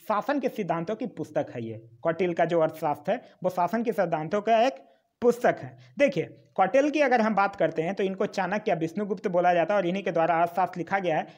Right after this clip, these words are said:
ये राजनीतिक सिद्धांत पर की पुस्तक है। नाम से जैसे कि बहुत बार लोग कन्फ्यूज हो जाते हैं, तो ये राजनीतिक सिद्धांतों की पुस्तक है। अगर हम चाणक्य की यानी कौटिल्य की बात करें, तो ये मौर्य वंश के संस्थापक जो चंद्रगुप्त मौर्य थे,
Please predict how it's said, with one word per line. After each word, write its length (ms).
ये 140
राजनीतिक 520
सिद्धांत 380
पर 140
की 200
पुस्तक 420
है। 60
नाम 280
से 100
जैसे 240
कि 100
बहुत 300
बार 160
लोग 160
कन्फ्यूज 360
हो 60
जाते 240
हैं, 80
तो 60
ये 140
राजनीतिक 600
सिद्धांतों 480
की 140
पुस्तक 600
है। 160
अगर 180
हम 100
चाणक्य 440
की 140
यानी 240
कौटिल्य 380
की 120
बात 240
करें, 220
तो 100
ये 120
मौर्य 300
वंश 220
के 100
संस्थापक 520
जो 120
चंद्रगुप्त 540
मौर्य 380
थे, 40